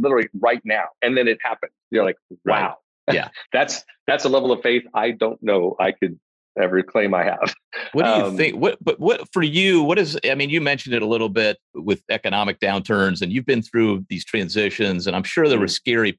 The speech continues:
Speaker 2: points in building the last company or this company. What's a story in your own life where you felt like, "Man, this is a scary time to get through as a, as a business leader"?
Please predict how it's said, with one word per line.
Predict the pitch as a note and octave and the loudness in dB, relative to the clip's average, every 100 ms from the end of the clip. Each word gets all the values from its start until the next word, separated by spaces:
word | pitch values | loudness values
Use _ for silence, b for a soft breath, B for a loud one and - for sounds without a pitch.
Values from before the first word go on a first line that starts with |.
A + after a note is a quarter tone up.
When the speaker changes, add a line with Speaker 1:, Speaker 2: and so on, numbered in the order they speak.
| - | -4
Speaker 2:
points | G2+ F2+ - - | -2 -2 -8 -8
in | - F#2 F2 E2+ _ _ _ _ | -4 -2 -2 -6 _ _ _ _
building | B2+ A#2+ G#2+ | 0 0 0
the | F#2+ | 0
last | G#2+ A#2+ | 0 0
company | - A#2 A2 | -2 -2 2
or | G2 F#2 | 2 4
this | G#2 F#2+ _ _ _ | 2 -2 _ _ _
company. | G#2+ F#2+ G2+ G2+ - _ _ _ - | -4 -2 -2 -2 -6 _ _ _ -4
What's | B3 - | -2 -2
a | |
story | - - D3 C#3 A2+ | -4 0 2 4 2
in | |
your | G#2+ G#2 | 2 2
own | G#2+ G2 | 2 2
life | F2+ - | 0 0
where | G2+ | -2
you | F#2+ F#2+ | -2 -2
felt | - G2+ - | -2 -2 0
like, | F2+ F2 - | 0 -2 -4
"Man, | A2 F#2+ | -4 -2
this | G#2 - | -2 -4
is | D#2+ | -8
a | D2+ | -10
scary | - G#2 F#2+ F2 | -6 -2 0 -2
time | - F#2+ F2 E2 D#2+ E2 _ G2 | -4 -4 -2 -4 -6 -10 _ -8
to | |
get | E2+ - - | -6 -8 -4
through | F#2+ F2 E2+ | 0 2 2
as | D#2 | 2
a, | D2+ D#2 | 0 0
as | F2+ E2+ | -2 -4
a | |
business | C#2 D#2+ D#2 C#2+ | -2 -2 -4 -8
leader"? | C2+ C#2 | -8 -8